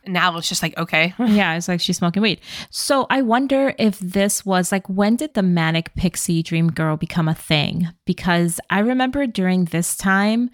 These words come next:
Speaker 2: there were a lot of movies where there was, like, a sick girl who got this womanizing guy to fall in love with her. And so I feel like there should be a term for this, you know? It's not manic pixie dream girl. It's, like,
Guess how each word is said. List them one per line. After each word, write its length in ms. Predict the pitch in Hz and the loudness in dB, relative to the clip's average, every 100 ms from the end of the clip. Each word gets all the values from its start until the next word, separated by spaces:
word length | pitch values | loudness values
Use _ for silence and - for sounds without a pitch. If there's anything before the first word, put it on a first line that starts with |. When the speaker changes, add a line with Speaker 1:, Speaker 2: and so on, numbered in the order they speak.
| - - | -10 -12
Speaker 2:
there 140 | - 196 | -2 0
were 120 | 196 | 2
a 60 | 185 | 2
lot 300 | 180 170 185 | 2 2 2
of 100 | 190 | 2
movies 600 | 180 175 170 147 - - | 2 0 0 -2 -4 -2
where 180 | 165 160 | 0 0
there 160 | 165 | 0
was, 140 | 156 160 | 0 -2
like, 160 | 151 | -2
a 80 | - | -2
sick 480 | - - 160 - 170 | -4 -2 -2 -4 -6
girl 540 | 175 160 151 151 156 | 0 2 2 2 0
who 680 | 165 - 175 156 151 147 156 | -2 -2 0 2 0 -2 -2
got 220 | 170 170 170 | -2 -2 -2
this 200 | 175 - | -4 -2
womanizing 760 | 180 170 165 151 160 170 160 | 2 2 2 2 2 0 0
guy 420 | 156 151 143 104 | 2 2 2 0
to 300 | 160 - 156 | -4 -2 -2
fall 300 | 151 - 156 | 0 0 2
in 100 | 160 | 2
love 140 | 151 147 | 0 0
with 140 | 156 | -2
her. 240 | - 147 143 | -2 -4 -2
And 120 | 180 175 | 0 0
so 200 | - 160 | 0 0
I 120 | 160 | 0
feel 200 | - 175 | 0 -2
like 260 | 170 160 - _ - | 0 0 -4 _ -4
there 80 | 196 | -2
should 160 | - | 0
be 100 | 190 | 0
a 60 | 170 | -2
term 320 | - 185 185 | -2 0 0
for 160 | - 160 | -2 -4
this, 380 | - - - | -2 -4 -2
you 80 | 170 | 0
know? 240 | 160 156 165 _ - | 2 0 -2 _ -6
It's 180 | 214 - | -4 0
not 240 | 208 254 | 0 0
manic 400 | 214 208 208 - | 0 2 0 -2
pixie 380 | - 202 - 180 | -4 -4 -2 -2
dream 320 | 165 170 175 | 0 2 2
girl. 420 | 165 160 156 156 - | 2 0 0 0 0
It's, 320 | 175 165 - | -2 -2 -4
like, 440 | 165 165 156 - | 0 0 0 -4